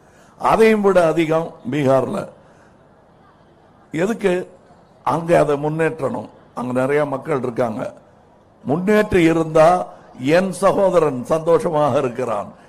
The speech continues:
இது என் நாடு. அங்க ஒரு பகுதி பின்தங்கி இருக்கிறது, அதுக்கு நாம தான் ஃபைனான்ஸ் பண்றோங்கிற சந்தோஷத்துல சந்தோஷமா இருப்பேன். அங்கேயும் அவங்க சந்தோஷமா இல்ல.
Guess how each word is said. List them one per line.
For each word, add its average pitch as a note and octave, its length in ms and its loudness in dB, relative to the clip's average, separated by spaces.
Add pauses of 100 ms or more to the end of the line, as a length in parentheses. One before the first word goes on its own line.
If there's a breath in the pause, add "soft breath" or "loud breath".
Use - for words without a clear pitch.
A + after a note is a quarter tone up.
இது B2+ 220 -4
என் D3+ 220 -2
நாடு. D#3 480 0 (200 loud breath)
அங்க C3 280 0
ஒரு D#3+ 280 0
பகுதி F3 320 0
பின்தங்கி E3 460 -2
இருக்கிறது, C3+ 580 -4 (160 loud breath)
அதுக்கு C#3+ 320 -2
நாம D3+ 340 -2
தான் E3 180 0
ஃபைனான்ஸ் D3+ 520 -2
பண்றோங்கிற C3+ 440 -2
சந்தோஷத்துல C3 800 -6
சந்தோஷமா A#2+ 540 -6
இருப்பேன். G#2 400 -12 (380 loud breath)
அங்கேயும் D#3+ 560 -2
அவங்க C#3+ 320 -4
சந்தோஷமா C3+ 720 -2
இல்ல. A#2 300 -4